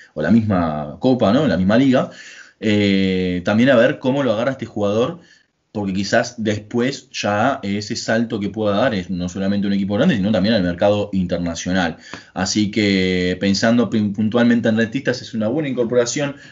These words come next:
más por las salidas que tuvo, eh, también en esa área, que él necesitaba sí o sí reforzarla.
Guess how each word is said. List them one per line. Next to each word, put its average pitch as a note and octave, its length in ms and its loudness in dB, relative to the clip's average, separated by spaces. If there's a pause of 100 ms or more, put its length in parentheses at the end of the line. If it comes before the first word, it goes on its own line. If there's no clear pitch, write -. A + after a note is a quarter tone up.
(100)
más B2+ 300 0
por B2 140 0
las A2 140 -2
salidas A#2 320 -2
que A2 120 -8
tuvo, G2+ 880 0 (240)
eh, F2+ 840 -2
también A2 240 4
en A2+ 100 4
esa B2 300 2
área, C3 400 0 (360)
que A#2 380 -2
él G#2+ 100 0
necesitaba G2+ 500 -2
sí A2 140 -6
o G2 100 0
sí A#2 300 -2
reforzarla. F2+ 920 -4